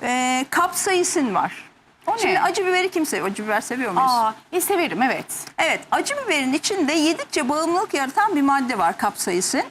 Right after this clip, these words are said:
Speaker 2: Hmm.
Speaker 1: Hani böyle yedikçe bir acıtır ama, e, pek bir severiz. Kapsaisin bizim kahverengi yağ hücrelerini artırıp, e, hani metabolizmayı hızlandırma nedeni bu. E, lahana da var. Özellikle
Speaker 2: Hmm.
Speaker 1: eğer kişide tiroid çok büyük sorunu yoksa,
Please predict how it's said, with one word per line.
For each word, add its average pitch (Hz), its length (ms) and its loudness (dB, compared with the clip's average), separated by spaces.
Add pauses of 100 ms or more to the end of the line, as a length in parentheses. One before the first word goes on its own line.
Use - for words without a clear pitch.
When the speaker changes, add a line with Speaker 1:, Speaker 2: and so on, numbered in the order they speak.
(220)
Speaker 2:
Hmm. 339 200 -2
Speaker 1:
Hani 302 180 4
böyle 330 200 2
yedikçe 330 720 0
bir 311 200 2
acıtır 294 440 -2
ama, 311 400 2 (420)
e, 233 260 0
pek 339 200 -2
bir 262 40 0
severiz. 233 460 0
Kapsaisin 392 840 0
bizim 320 340 2 (760)
kahverengi 294 540 2
yağ 320 240 2
hücrelerini 220 460 0
artırıp, 226 400 0 (480)
e, - 20 0
hani 247 260 2
metabolizmayı 320 840 2
hızlandırma 285 720 2
nedeni 277 440 0
bu. 220 260 0 (420)
E, 247 60 0 (560)
lahana 359 480 4
da 262 140 2
var. 190 220 2 (560)
Özellikle 233 760 0
Speaker 2:
Hmm. - 80 2
Speaker 1:
eğer 240 340 2
kişide 247 360 -2
tiroid 247 360 -4
çok 254 220 -6
büyük 240 180 -2
sorunu 240 340 -2
yoksa, 254 540 0